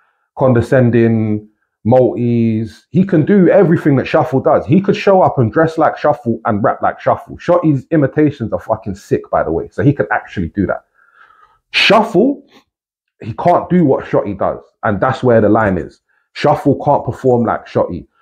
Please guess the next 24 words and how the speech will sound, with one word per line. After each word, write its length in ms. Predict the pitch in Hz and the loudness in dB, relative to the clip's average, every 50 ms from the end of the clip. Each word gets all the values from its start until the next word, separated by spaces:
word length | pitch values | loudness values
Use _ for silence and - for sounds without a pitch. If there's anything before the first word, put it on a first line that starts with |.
| _ _ _ _ | _ _ _ _
Shuffle 460 | - - 147 139 - - 139 131 117 - | -4 -2 -2 -2 0 0 0 0 0 0
can't 320 | - 131 127 117 101 90 - _ _ _ _ _ _ _ _ _ | 0 0 0 0 -2 -4 -8 _ _ _ _ _ _ _ _ _
give 200 | - 127 120 110 | -2 0 0 0
that 260 | - 113 - - - - | 0 -2 -4 -6 -10 -4
gritty 360 | - 131 143 - 110 123 117 | 0 2 2 2 2 0 0
rap 300 | 107 - 117 - - - | 0 0 -2 -2 -6 -4
feeling 360 | - 120 110 107 110 101 98 | -2 0 2 2 2 0 0
like 180 | 92 80 - - | 0 -2 -2 -6
Shotty. 480 | - - 101 90 - 85 80 71 - - _ _ _ _ _ | -4 -2 -2 -2 -2 -2 -6 -12 -14 -18 _ _ _ _ _
Shuffle 460 | - - 135 135 - - 147 139 - | -4 -2 -2 -2 0 0 0 0 2
can't 240 | - 151 139 107 92 | 0 0 0 0 -2
threaten 460 | - - - 139 135 - 104 113 107 | -6 -6 -2 0 0 0 0 -2 -6
Shotty 500 | - - - 113 107 - 92 90 85 82 | -4 -2 -2 -2 -2 -2 -4 -8 -6 -6
or 120 | 85 87 | -4 -4
nothing 320 | 110 113 - - 117 107 101 | -4 -6 -4 -4 -2 -2 0
like 220 | 98 90 - - | 0 0 0 0
that, 260 | - 95 76 - - _ - | -2 -2 -2 -4 -6 _ -6
you 120 | 95 101 | -4 -2
know, 120 | 92 90 87 | 0 2 2
with 200 | 95 98 95 92 | 2 2 2 0
it 140 | 95 - - | -2 -2 0
being 320 | 110 104 98 95 90 87 - | 0 2 2 0 0 -2 -2
viable. 520 | 104 104 101 92 90 76 71 76 76 64 - | 0 2 2 2 0 0 -2 -6 -10 -10 -8
So 400 | - - 107 95 92 87 85 | -4 0 0 2 2 0 -2